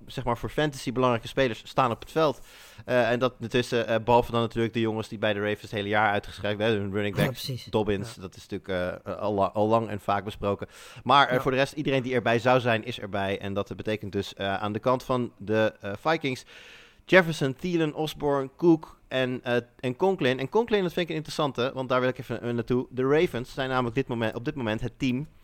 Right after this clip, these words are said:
Speaker 1: dat de meeste fantasypunten toestaat tegen tight ends. Dus dat maakt Tyler Conklin een hele interessante, eh, streamer voor deze week. Ik bedoel, misschien heb je wel, eh,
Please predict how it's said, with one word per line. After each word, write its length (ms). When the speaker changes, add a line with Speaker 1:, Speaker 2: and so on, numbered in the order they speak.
Speaker 1:
dat 100
de 80
meeste 460
fantasypunten 880
toestaat 640
tegen 300
tight 180
ends. 360
Dus 220
dat 180
maakt 240
Tyler 280
Conklin 420
een 120
hele 360
interessante, 680
eh, 180
streamer 480
voor 120
deze 260
week. 120
Ik 60
bedoel, 160
misschien 280
heb 120
je 80
wel, 300
eh, 60